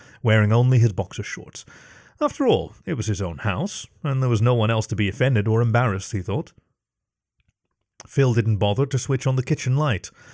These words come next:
There was enough illumination from the street outside, so he could avoid bumping into anything. He picked his coffee mug up from the counter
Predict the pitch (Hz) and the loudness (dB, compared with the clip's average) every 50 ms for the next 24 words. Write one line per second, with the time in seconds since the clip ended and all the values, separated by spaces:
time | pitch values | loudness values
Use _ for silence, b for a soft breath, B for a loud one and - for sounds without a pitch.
0 | B B B B B 127 123 117 104 117 127 131 127 - 127 113 113 104 104 110 | B B B B B 2 4 4 4 4 2 2 2 2 2 4 4 4 4 2
1 | 107 104 - - 110 - - 107 98 - - - 107 98 90 98 92 90 - - | 2 0 0 -2 -4 -4 -2 -2 -4 -2 0 0 0 2 2 0 -2 -4 -4 -4
2 | - 87 85 90 110 113 - - 104 101 - - - 107 92 110 117 117 104 87 | -4 -2 -2 -4 -6 -6 -2 -2 0 0 2 2 2 2 2 4 2 2 2 2
3 | - - 127 113 - 113 98 113 131 127 - 101 87 87 90 87 - 95 92 104 | 2 2 2 2 0 0 2 2 2 2 0 -2 -4 -4 -8 -10 -12 -14 -16 -16
4 | - _ _ _ _ _ _ _ _ _ _ _ _ _ _ - - 135 127 - | -20 _ _ _ _ _ _ _ _ _ _ _ _ _ _ -4 -2 -2 0 0
5 | 160 160 - 208 - - - 156 135 - 120 104 98 90 90 95 - - 98 - | -2 -2 -2 -4 -4 -2 -2 -2 -2 0 0 -2 -2 -2 -4 -4 -6 -8 -8 -6
6 | - 110 104 101 - - 113 95 92 - - 82 90 | -4 -4 -4 -4 -4 -2 -2 -2 -4 -6 -10 -14 -14